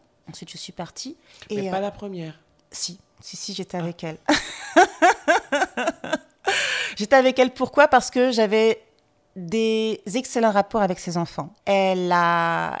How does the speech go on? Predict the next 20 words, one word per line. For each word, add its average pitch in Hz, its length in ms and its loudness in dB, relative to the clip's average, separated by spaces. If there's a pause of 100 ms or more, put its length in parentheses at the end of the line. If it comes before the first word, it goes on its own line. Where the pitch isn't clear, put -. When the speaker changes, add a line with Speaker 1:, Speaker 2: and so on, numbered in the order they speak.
Speaker 1:
elle 180 120 -6
avait 175 240 -6
trois 180 400 -8
enfants 180 260 -6
à 233 80 -6
l'époque. 190 500 -10
Il 190 60 -10
y 175 40 -10
avait, 160 120 -14
euh, 165 440 -10
ben, 156 140 -14
Séverine, 175 460 -8
qui 165 200 -14
a 151 200 -8 (420)
deux 165 200 -10
ans 190 80 -6
de 190 80 -10
plus - 220 -14
que - 100 -14
moi, 175 280 -8